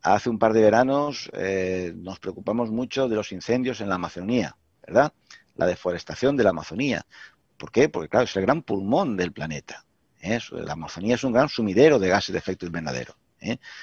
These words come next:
Es decir, que haya toda esa masa forestal en la Amazonía ayuda a, a mitigar las emisiones de, de gases de efecto invernadero. Pero, claro, Brasil es un país soberano, es un país independiente, soberano, ¿eh?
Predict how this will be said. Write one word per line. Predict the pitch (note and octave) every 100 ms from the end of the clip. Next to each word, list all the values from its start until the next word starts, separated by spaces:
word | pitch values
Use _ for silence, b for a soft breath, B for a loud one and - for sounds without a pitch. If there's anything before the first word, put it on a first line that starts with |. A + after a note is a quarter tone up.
| B B
Es |
decir, | - F#2+ F2
que | - F2 F2 E2+
haya | - F2+ A2+ A#2+
toda | A#2 A#2 A2+
esa | G#2+
masa | G#2 A2+ A2
forestal | - G2+ - A#2
en | G#2+
la |
Amazonía | E2+ E2 F2+ A#2+ C3 E3 G3+ b b b _
ayuda | - E2 G2 C#3 C#3 E3 G3 -
a, | - F#3 F2 E2+ - C3 D#2+ D2+ - -
a |
mitigar | - F#2 - E2 C3 E3+
las | A#2 F#2 E2+ - F2
emisiones | D2+ E2+ - F#2 F#2
de, | F2 F2 F2 E2+
de | E2+
gases | F2+ -
de | E2
efecto | E2+ E2+
invernadero. | F2 D#2 C#2 C2+ - - b b b _
Pero, | E2+
claro, | A2+ D#3
Brasil | G2+ D#2 F#2+ A#2+
es | C#3+
un | D3+
país | - G2+
soberano, | - D#2 D2 B2+ F#3 - _ _ _ _ _
es | -
un | G2+
país | F#2+ F#2+
independiente, | F2+ D#2 D2+ G2 F3 E3+
soberano, | - - B2 F#3 - b b b _
¿eh? | - C#3+